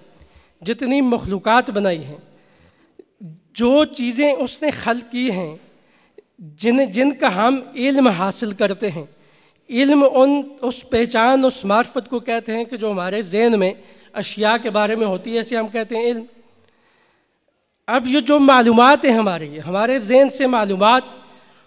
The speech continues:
वो छः सात तरह की हैं, सात तरह की मालूमात हैं। और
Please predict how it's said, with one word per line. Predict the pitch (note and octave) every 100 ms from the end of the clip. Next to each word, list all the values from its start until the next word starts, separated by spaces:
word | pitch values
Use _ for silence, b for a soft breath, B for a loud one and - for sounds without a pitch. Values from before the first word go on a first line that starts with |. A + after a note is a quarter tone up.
| b
वो | E3+ E3 B3 D4
छः | D4 - B3 C#4+
सात | - A#3 A#3 C#4 -
तरह | A3 G3+
की | - D#3
हैं, | D#3
सात | D#3 - A3+ C#4 D4
तरह | C4 A#3+
की | A3+ G#3
मालूमात | F#3 F3+ F#3 G#3+ A#3
हैं। | A3 b b b b b b -
और | B3